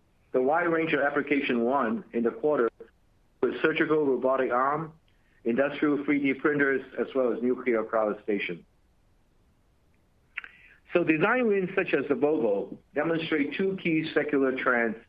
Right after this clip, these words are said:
that Q N X business benefits from. The first one is the consolidation of lower compute power E C Us towards a number,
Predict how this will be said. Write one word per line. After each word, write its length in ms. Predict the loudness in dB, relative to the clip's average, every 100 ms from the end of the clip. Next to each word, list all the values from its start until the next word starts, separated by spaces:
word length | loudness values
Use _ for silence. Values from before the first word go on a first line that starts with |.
| _ _ -4
that 140 | 0
Q 160 | 2 2
N 120 | 2
X 180 | 0 -2 -2
business 400 | -2 0 0 0 -4 -2
benefits 400 | 0 0 -2 -4 -4
from. 300 | -2 -2 -8 _ _ _ _ _ _ _ _ _ -2
The 80 | 2
first 340 | 2 2 2
one 300 | 2 2 2
is 200 | 0 0
the 100 | 0
consolidation 1000 | 2 0 2 2 2 2 2 0 0 -4 -12 -20 -2
of 140 | -2 0
lower 420 | 2 2 2 2 0
compute 640 | -2 -2 0 0 -2 -2
power 320 | 0 2 2
E 180 | 0 -2 -2
C 80 | 0 0
Us 120 | -2 -4 -12 -20 -20 _
towards 340 | -2 0 0 0
a 100 | 0
number, 400 | 2 2 0 -4